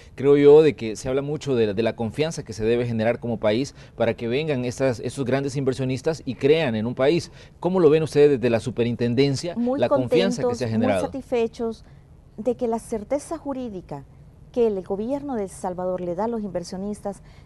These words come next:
Speaker 2: ha permitido que transnacionales, como lo es Movistar de España, anunciara una inversión en noviembre pasado de doscientos cincuenta mil, eh,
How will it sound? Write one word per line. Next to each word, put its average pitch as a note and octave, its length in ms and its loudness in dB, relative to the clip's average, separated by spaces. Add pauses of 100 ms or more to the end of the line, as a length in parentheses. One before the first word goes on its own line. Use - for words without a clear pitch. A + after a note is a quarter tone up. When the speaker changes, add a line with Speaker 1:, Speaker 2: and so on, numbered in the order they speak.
(120)
Speaker 2:
ha C#4+ 100 -4
permitido C4 580 -8
que A#3 120 -8
transnacionales, G#3 840 -6
como F#3 220 -10
lo F3+ 160 -2
es G3 240 -4
Movistar G3 500 -4
de F#3 60 -12
España, F#3+ 520 -6 (1000)
anunciara A3+ 640 -4
una A3 140 -2
inversión A3 680 -6 (120)
en F#3+ 100 -12
noviembre G3 440 -6
pasado G#3+ 600 -6 (320)
de A#3 340 -4
doscientos C4 800 -6
cincuenta G3+ 520 -8
mil, A3+ 320 -6 (960)
eh, D#3 440 -10